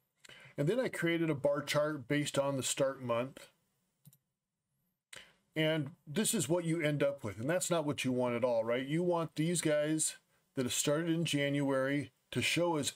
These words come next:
active until they're no longer, till their end date.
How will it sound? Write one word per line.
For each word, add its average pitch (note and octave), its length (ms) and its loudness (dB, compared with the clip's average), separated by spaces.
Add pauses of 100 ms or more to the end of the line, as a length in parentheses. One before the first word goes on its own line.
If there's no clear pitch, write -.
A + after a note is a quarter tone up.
active C3+ 640 0 (520)
until C3 640 0 (420)
they're C3+ 140 0
no B2 160 2
longer, A#2+ 560 0 (1120)
till C3 140 0
their B2 200 -2
end B2 200 -2
date. G2+ 240 -6